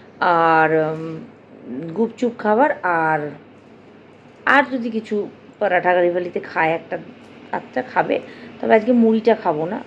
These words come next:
উম, দেখা যাক, আ, মানে কি হয় দেখা যাক।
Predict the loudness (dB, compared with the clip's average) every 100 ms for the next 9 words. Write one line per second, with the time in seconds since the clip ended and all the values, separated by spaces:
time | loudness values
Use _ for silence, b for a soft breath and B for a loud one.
0 | -18 -20 -20 -18 -12 -10 -10 -10 -12 -12
1 | -12 -14 -20 -20 -18 -6 -4 -2 -2 -4
2 | -10 B B B -18 -16 0 2 2 0
3 | -2 -2 -4 -8 -14 -20 -20 -20 -20 -20
4 | -20 -20 -20 -20 -6 -4 0 0 0 -4
5 | -6 -12